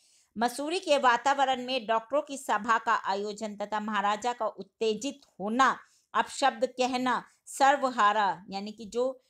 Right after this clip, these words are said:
नीचे वर्ग के लोग होते हैं उनका द्योतक है। इस प्रका-, इस प्रकार कहानी में देशकाल और वातावरण दोनों का सुंदर निर्माण हमें देखने को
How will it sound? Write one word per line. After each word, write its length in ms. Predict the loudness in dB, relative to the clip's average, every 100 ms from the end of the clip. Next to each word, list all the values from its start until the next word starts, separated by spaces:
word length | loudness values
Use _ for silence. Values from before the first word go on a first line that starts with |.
| _
नीचे 520 | -10 -8 -4 -2 -2 -2
वर्ग 320 | -2 -2 -2 -6
के 100 | -6
लोग 260 | -2 -4
होते 240 | -4 -6 -4
हैं 160 | -4
उनका 360 | -6 -10 -4 -6
द्योतक 480 | -4 -8 -8 -6 -8 -6
है। 320 | -10 -12 _ _ -12
इस 160 | -12
प्रका-, 520 | -2 2 2 0 -6 -6
इस 140 | -8
प्रकार 420 | -6 -6 0 0
कहानी 440 | 0 -6 -6 -6 -8
में 240 | -8 -8
देशकाल 480 | -6 -6 -4 -4 -4
और 300 | -2 -2 0
वातावरण 600 | -2 -2 -4 -4 -4 -6
दोनों 280 | -6 -6 -8
का 160 | -8
सुंदर 400 | -8 -10 -10 -10
निर्माण 400 | -8 -12 -12 -12
हमें 220 | -12 -14 -12
देखने 380 | -12 -10 -12
को 260 | 0 2 2